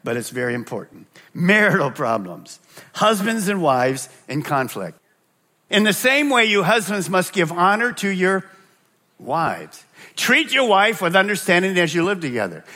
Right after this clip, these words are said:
She may be weaker than you, but she is your equal partner."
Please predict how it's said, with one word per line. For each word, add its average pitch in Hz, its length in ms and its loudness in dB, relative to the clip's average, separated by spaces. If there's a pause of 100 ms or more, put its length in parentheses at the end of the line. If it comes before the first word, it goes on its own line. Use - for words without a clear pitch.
She - 240 0
may 277 180 2
be 214 160 0
weaker 247 320 0
than 160 140 0
you, 160 160 2
but 175 220 2
she 254 240 2
is 208 180 0
your 185 260 4 (1000)
equal 233 440 2
partner." 247 320 2